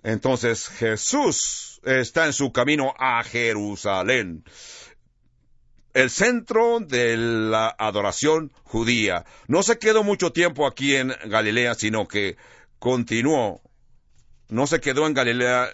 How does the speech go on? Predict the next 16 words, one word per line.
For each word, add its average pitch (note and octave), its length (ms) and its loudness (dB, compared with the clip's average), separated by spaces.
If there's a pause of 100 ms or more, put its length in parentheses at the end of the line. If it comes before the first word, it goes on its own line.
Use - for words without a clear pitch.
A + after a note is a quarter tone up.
ni A2 260 0
en A2 120 0
Samaria, A#2 560 2
sino G#2+ 280 -4
que G#2+ 200 -2
continuó. C3+ 720 0 (640)
Ellos D#3 340 4
pensaron D3 640 2
y C3 40 0
se G2+ 120 -6
sintieron C3 500 0
des-, A#2 380 -4 (220)
disconformes D#3 800 -2
porque B2 300 -4
Jesús, C3+ 420 -4
eh, D#3 200 0